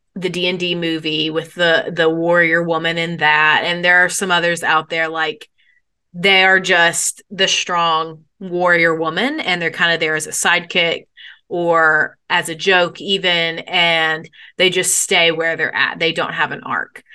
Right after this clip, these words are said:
And Cassandra is absolutely not that way. She grows so much. She changes so many of her beliefs, and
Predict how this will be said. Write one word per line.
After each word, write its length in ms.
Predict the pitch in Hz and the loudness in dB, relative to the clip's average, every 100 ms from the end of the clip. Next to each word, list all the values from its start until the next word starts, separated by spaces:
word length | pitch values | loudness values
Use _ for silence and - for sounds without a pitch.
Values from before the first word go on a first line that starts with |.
| - - | -20 -6
And 200 | 196 196 | -2 0
Cassandra 560 | 208 - 220 233 277 | -2 2 2 4 4
is 160 | 247 202 | 2 2
absolutely 680 | 185 180 - 190 180 170 175 | 0 -2 -2 -4 -2 -2 -4
not 240 | 165 147 143 | -2 -4 -2
that 180 | 113 | -4
way. 180 | 107 80 | -4 -6
She 200 | - 214 | -6 -2
grows 340 | 202 220 214 214 | 2 2 2 0
so 340 | - 208 240 | 0 2 4
much. 600 | 262 156 180 - - - - - - | 4 2 0 -4 -14 -16 -16 -20 -18
She 240 | - 226 220 | -6 -4 -2
changes 580 | 226 208 196 196 180 | 0 0 2 0 0
so 400 | - - 196 220 | -4 -2 2 2
many 320 | 330 320 233 196 | 2 2 2 2
of 140 | 180 | 0
her 160 | 185 175 | -4 -4
beliefs, 760 | 170 160 117 160 196 - - - - - - | -6 -6 -4 -4 -4 -6 -6 -10 -20 -18 -4
and 600 | 202 196 190 180 180 180 | 2 4 4 2 0 -4